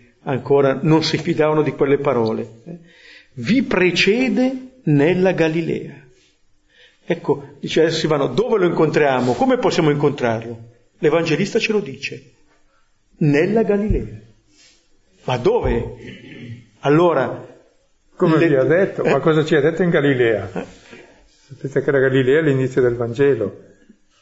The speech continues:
Speaker 2: Ti rimanda all'inizio del Vangelo e adesso capisci che lo incontri nella parola che dice in Galilea. Il regno di Dio è qui.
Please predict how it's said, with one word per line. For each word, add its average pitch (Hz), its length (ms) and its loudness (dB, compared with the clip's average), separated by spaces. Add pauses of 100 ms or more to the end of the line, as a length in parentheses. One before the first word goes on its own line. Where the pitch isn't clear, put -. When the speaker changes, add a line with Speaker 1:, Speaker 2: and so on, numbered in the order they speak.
(580)
Speaker 2:
Ti 139 120 -2
rimanda 135 400 2
all'inizio 135 400 0
del 131 140 2
Vangelo 156 760 0
e 214 140 -2
adesso 147 380 2
capisci 151 400 -2
che - 120 0
lo 139 100 4
incontri 135 460 -2
nella 117 240 0
parola 127 400 0
che 147 120 -6
dice 127 200 -6
in 117 80 -6
Galilea. 110 560 -6 (280)
Il 127 120 2
regno 131 260 2
di 127 160 -2
Dio 107 280 -8
è - 120 -14
qui. 127 280 -16